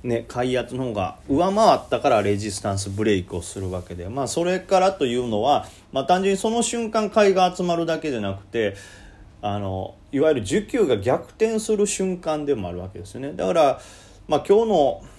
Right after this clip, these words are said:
何ですか、神話ワイズとかもそうですけど、レジブレした後、その、した瞬間に買いが入るだけじゃなくて、レジブレした後もガンガンガンガンって伸びていくわけですよ。それっていうのは、つまり、まあ、売り圧が減ってるからであって、ま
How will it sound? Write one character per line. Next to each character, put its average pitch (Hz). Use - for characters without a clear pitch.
何 127
で 110
す 95
か、 110
神 127
話 131
ワ 170
イ 160
ズ 107
と 104
か 95
も 95
そ 110
う 98
で 90
す 87
け 95
ど、 95
レ 117
ジ 170
ブ 185
レ 202
し 214
た 214
後、 139
そ 117
の、 113
し -
た 247
瞬 277
間 254
に 240
買 233
い -
が 214
入 135
る 131
だ 135
け 135
じ 127
ゃ 113
な 107
く 104
て、 104
レ 135
ジ 185
ブ 220
レ 233
し 240
た 254
後 185
も 123
ガ 214
ン 349
ガ 330
ン 320
ガ 294
ン 294
ガ -
ン 247
っ -
て 131
伸 110
び 107
て 117
い 110
く 110
わ 113
け -
で 87
す -
よ。 -
そ -
れ 127
っ -
て -
い -
う 226
の 180
は、 151
つ -
ま 190
り、 143
ま 139
あ、 120
売 170
り 175
圧 160
が 151
減 147
っ -
て 139
る 127
か 135
ら 95
で 90
あ 85
っ 85
て、 107
ま 120